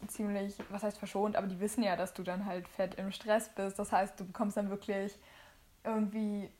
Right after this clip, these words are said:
drei Aufgaben und dann musst du, also es sind auch lange Aufgaben, ausführliche Aufgaben und das ist auch anstrengend, du musst mehrere Texte schreiben und so, aber insgesamt bleibt immer genug Zeit, um wirklich mal was zu essen,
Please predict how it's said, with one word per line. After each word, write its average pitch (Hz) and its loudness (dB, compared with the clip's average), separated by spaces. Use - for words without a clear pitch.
drei 220 8
Aufgaben 208 2
und 190 -2
dann 185 -2
musst 196 -4
du, 190 -4
also 190 2
es 185 -6
sind - -2
auch 190 -2
lange 202 4
Aufgaben, 208 2
ausführliche 220 0
Aufgaben 196 2
und 190 -8
das 190 -10
ist - -10
auch 185 -6
anstrengend, 226 6
du 202 -2
musst 190 -4
mehrere 185 -2
Texte 220 -4
schreiben 220 2
und 214 0
so, 220 0
aber 220 6
insgesamt 226 2
bleibt 202 -2
immer 220 4
genug 208 -4
Zeit, 185 0
um 190 -6
wirklich 190 -6
mal 185 -4
was 214 -2
zu - -2
essen, 208 2